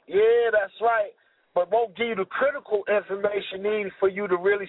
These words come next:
see a design from another point of reference. So I'm honored to have, like, I still got, I don't have really no, that many new friends. I'm still rocking with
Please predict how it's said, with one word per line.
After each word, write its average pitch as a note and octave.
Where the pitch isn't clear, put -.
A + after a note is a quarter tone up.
see G3
a F#3
design F3
from F#3
another F3
point F#3
of D#3
reference. E3
So F3
I'm G#3
honored G#3+
to G3+
have, F#3+
like, F#3
I A#3
still A#3+
got, A3+
I B3
don't C#4
have C4+
really B3
no, A3+
that A#3+
many A#3
new A3
friends. A#3
I'm A#3
still A3+
rocking A3+
with G#3